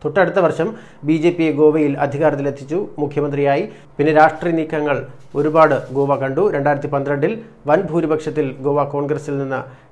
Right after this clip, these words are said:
തിരിച്ചുപിടിച്ച പരീക്കറിനോട് രണ്ട് വർഷത്തിനപ്പുറം മുഖ്യമന്ത്രി പദം ഉപേക്ഷിച്ച വിമാനം കയറാൻ നരേന്ദ്രമോദി നിർദ്ദേശിച്ചിരുന്നു. കേന്ദ്ര പ്രതിരോധ മന്ത്രി എന്ന സുപ്രധാന വകുപ്പാണ് പരീക്കറിനെ തേടി വന്നത്. ഉത്തർപ്രദേശിൽ നിന്ന്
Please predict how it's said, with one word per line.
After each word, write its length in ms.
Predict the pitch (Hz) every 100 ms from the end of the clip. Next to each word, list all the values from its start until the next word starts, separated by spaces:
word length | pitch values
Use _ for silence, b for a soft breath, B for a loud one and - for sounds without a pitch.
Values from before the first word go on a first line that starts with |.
| -
തിരിച്ചുപിടിച്ച 460 | 151 165 156 143 147
പരീക്കറിനോട് 580 | 143 143 143 139 139 147 175
രണ്ട് 160 | 143 147
വർഷത്തിനപ്പുറം 560 | 147 143 143 143 165 120 B B -
മുഖ്യമന്ത്രി 360 | 143 165 151 151
പദം 160 | 143 143 143
ഉപേക്ഷിച്ച 400 | 143 151 147 135 143 - B B B 139
വിമാനം 320 | 151 165 165 151
കയറാൻ 240 | 143 139 135
നരേന്ദ്രമോദി 520 | 139 139 143 139 135 135
നിർദ്ദേശിച്ചിരുന്നു. 640 | 131 139 139 143 131 143 214 - B B 160
കേന്ദ്ര 200 | 156 170 165
പ്രതിരോധ 320 | 156 185 185 170
മന്ത്രി 220 | 156 151 143
എന്ന 100 | 135 -
സുപ്രധാന 480 | 156 - 180 175 175 151
വകുപ്പാണ് 440 | 139 - 139 127 - -
പരീക്കറിനെ 460 | 139 135 139 135 127
തേടി 160 | 135 135
വന്നത്. 200 | 131 143 208 - b b b b
ഉത്തർപ്രദേശിൽ 580 | - 147 147 147 147 143 147
നിന്ന് 180 | 143